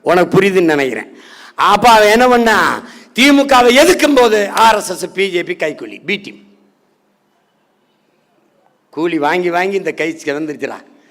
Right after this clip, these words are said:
இவன் கூலி, இவனும் கொடுக்கல. இப்போ, இப்போ வந்து விஜய் அவர்களை எதிர்க்கல. எதிர்க்கிறதுனா என்னன்னே தெரியல அவங்களுக்கு.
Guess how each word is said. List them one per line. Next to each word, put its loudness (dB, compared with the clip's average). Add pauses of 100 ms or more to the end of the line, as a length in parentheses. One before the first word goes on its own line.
(280)
இவன் -6
கூலி, -4
இவனும் -4
கொடுக்கல. -10 (1040)
இப்போ, 0 (680)
இப்போ 0
வந்து -2 (240)
விஜய் 0
அவர்களை 2
எதிர்க்கல. -2 (2750)
எதிர்க்கிறதுனா -2
என்னன்னே 0
தெரியல -4
அவங்களுக்கு. -8